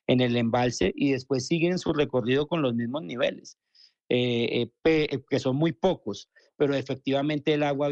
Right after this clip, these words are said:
viene por ríos aéreos. Nosotros lo que haríamos es un embalse al lado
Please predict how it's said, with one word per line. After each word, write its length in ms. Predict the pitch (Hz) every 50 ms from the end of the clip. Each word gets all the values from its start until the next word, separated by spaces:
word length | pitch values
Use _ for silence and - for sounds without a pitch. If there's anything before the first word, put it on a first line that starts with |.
| 143 131
viene 200 | 147 143 139 139
por 220 | 135 - 135 113
ríos 220 | 101 117 120 120 123
aéreos. 460 | 135 120 123 139 151 151 165 160 156
Nosotros 400 | 156 131 120 120 113 - 135 131
lo 120 | 143 135
que 120 | - - 120
haríamos 360 | 113 113 113 113 123 139 131
es 160 | 127 113 -
un 200 | 127 131 131 139
embalse 600 | 135 135 135 131 139 135 131 127 - 147 139 135
al 220 | 139 120 117 117 117
lado 420 | 123 123 127 127 131 139 151 -